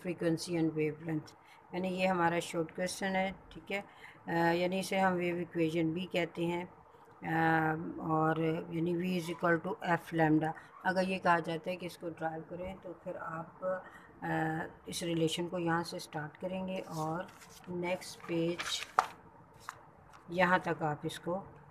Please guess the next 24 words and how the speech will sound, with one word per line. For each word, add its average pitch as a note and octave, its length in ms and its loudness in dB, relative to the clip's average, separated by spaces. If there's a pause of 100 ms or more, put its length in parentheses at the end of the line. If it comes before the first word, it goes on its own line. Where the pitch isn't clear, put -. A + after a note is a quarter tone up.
(300)
अटेम्प्ट D#3 400 0
करेंगे। F3 280 -8
ये F#3 100 -2
आपका E3+ 260 4
short D#3+ 240 -4
question D#3+ 300 -12
है। E3 100 -10 (360)
नेक्स्ट G3+ 240 4
आ G#3 80 8
जाता C#4+ 240 4
है F#3 60 6
ripple D#3 280 2
tank। E3 300 2
Ripple F#3+ 320 -2
tank F3+ 300 2
की - 100 -8
सबसे F3 280 -10
पहले F3 200 0
ये F3 140 -2
definition D#3+ 580 2
आ F#3 120 6
जाती F3 400 -2
है, E3+ 80 -2
ठीक E3 220 -10